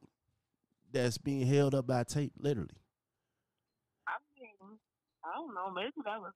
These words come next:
Speaker 2: her crib. I don't know. When I first moved here, I left a four-bedroom house.
Speaker 1: I don't know. I
Speaker 2: And,
Speaker 1: st-, I
Speaker 2: um,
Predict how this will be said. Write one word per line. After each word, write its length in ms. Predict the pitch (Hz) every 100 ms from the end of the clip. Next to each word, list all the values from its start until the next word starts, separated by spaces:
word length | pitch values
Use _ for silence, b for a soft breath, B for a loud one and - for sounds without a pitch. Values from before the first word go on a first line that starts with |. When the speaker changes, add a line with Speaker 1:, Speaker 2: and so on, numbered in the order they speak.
| _ _ _ _ _ _ _ _ _ _ _ -
Speaker 2:
her 140 | 175 180
crib. 500 | - 156 156 156 - _ _ _ _ _ -
I 60 | 233
don't 100 | -
know. 120 | 220
When 100 | 214
I 80 | 262 269
first 220 | 262 247
moved 140 | 233 226
here, 360 | 220 240 247 262 _ _ _ -
I 120 | 208 240
left 180 | 208
a 60 | 170 -
four-bedroom 680 | 190 196 196 196 202 196 202
house. 340 | 202 208 220 - _ - _ _ _ _ _ _ _ _ _ _ _ _ _ -
Speaker 1:
I 60 |
don't 160 | 160 151
know. 80 | 135
I 60 | 131
Speaker 2:
And, 60 | 175 175
Speaker 1:
st-, 20 |
I 120 |
Speaker 2:
um, 40 | 170